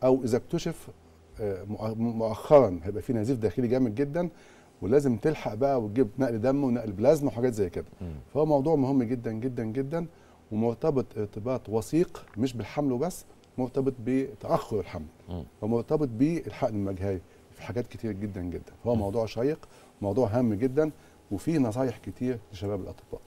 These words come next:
Speaker 2: إيه أماكن الح-، وجود حمل خارج الرحم؟
Speaker 1: حمل خارج الرحم يعني الفيرتلايزد اوفم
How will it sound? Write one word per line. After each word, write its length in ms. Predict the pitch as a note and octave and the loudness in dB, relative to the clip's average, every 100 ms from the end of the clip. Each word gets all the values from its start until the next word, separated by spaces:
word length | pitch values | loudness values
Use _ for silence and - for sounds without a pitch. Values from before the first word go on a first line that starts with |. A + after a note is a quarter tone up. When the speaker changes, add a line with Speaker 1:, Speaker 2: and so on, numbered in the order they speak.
| - | 0
Speaker 2:
إيه 180 | C#3+ F3 | 2 4
أماكن 360 | F3+ F#3+ - | 2 0 -2
الح-، 300 | F2 - F2+ - F2+ - G2+ | -8 -8 -12 -8 -10 -8 -6
وجود 340 | G#2+ C3 D3 | 0 2 2
حمل 360 | - D#3 E3 D3 - | 2 2 2 0 -2
خارج 380 | E3+ A3 D#3+ A2+ | 10 10 10 4
الرحم؟ 280 | - - - | -6 -8 0
Speaker 1:
حمل 240 | C#3 C#3+ | 2 2
خارج 280 | - D3+ C3 | 4 4 4
الرحم 380 | A#2+ D3+ E3 B2+ | 4 2 2 0
يعني 380 | A#2 A2+ B2 A#2+ | 0 0 -2 -4
الفيرتلايزد 960 | G#2 F#2+ F#2 - G#2+ A2+ C#3+ C#3 G#2 | -6 -6 -4 -2 0 6 10 8 6
اوفم 440 | G#2+ B2 A2+ F2+ | 0 4 4 2